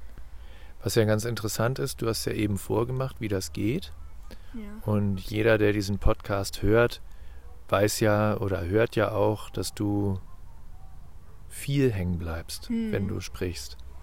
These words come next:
Speaker 1: Und jetzt machst du vor, dieses Fluency Shaping, dieses weiche Sprechen,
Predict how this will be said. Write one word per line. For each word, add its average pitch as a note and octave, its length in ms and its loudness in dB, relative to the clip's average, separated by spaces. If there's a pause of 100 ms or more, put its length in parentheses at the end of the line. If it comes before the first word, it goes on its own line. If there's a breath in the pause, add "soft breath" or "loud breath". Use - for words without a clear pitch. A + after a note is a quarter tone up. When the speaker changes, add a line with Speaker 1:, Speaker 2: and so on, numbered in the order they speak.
(680 loud breath)
Speaker 1:
Und G#2 160 2
jetzt - 540 2 (220)
machst A2+ 320 0
du A#2 80 4
vor, B2+ 460 6
dieses G#2+ 360 -2
Fluency A2 540 -2
Shaping, A#2 580 2
dieses G2 360 -4
weiche G2+ 340 -2
Sprechen, C3+ 560 0